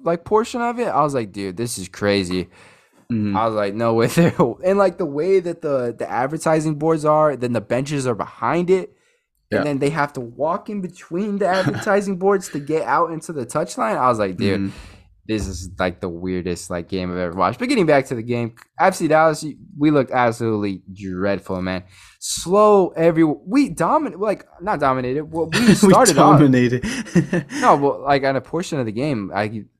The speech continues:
Speaker 1: like, some could say that we did.
Speaker 2: 'Kay.
Speaker 1: But we had attacking chance after attacking chance. We put a sh-, we should have put a lot of them away. But our attacking, like,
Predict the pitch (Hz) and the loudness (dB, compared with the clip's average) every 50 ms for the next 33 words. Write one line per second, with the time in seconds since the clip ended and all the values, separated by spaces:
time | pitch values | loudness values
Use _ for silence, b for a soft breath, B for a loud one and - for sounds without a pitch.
0 | _ - 117 110 - - - 143 135 127 117 117 - 113 - - 117 110 107 95 | _ -6 -6 -4 -4 -2 0 0 0 0 -2 -6 -8 -8 -4 0 0 0 0 0
1 | 92 92 87 104 101 87 82 - b b b b b b b b - 107 101 98 | -2 -4 -2 -2 -2 -2 -4 -8 b b b b b b b b 0 0 0 2
2 | 95 - 127 113 104 - - 120 135 143 143 135 117 120 131 123 113 104 101 107 | 2 2 2 2 2 0 -2 0 2 4 4 4 2 0 -2 -2 -2 -2 -4 -4
3 | - - 139 131 123 - 123 117 - 113 107 107 110 127 120 113 117 113 107 - | -2 -2 -2 -2 -2 -4 -8 -8 -6 -6 -6 -4 -2 -2 -2 -2 -2 -4 -4 -2
4 | - 139 123 120 117 120 117 117 - 113 104 95 - 165 214 208 - 214 170 135 | -2 0 0 0 -2 -4 -6 -4 -4 -6 -6 -4 -4 -4 -2 0 2 2 2 2
5 | 120 - - - - 214 160 147 180 175 - 165 147 127 120 107 _ - - 127 | 0 -4 -10 -14 -12 -8 -6 -6 -6 -6 -4 -4 -2 -2 -4 -4 _ -2 -2 0
6 | 107 104 104 107 110 117 123 127 123 117 107 113 107 104 101 98 95 90 85 71 | 0 0 0 2 4 4 4 4 4 2 0 0 -2 -2 -2 -2 -2 -4 -4 -4
7 | - - 143 196 247 311 226 - - - 143 160 190 - - 214 208 202 175 147 | -4 -2 0 0 2 0 0 -4 -4 -2 -2 -2 -2 -4 -6 -8 -8 -8 -6 -4
8 | 127 120 110 - - | -2 -2 -2 -4 -6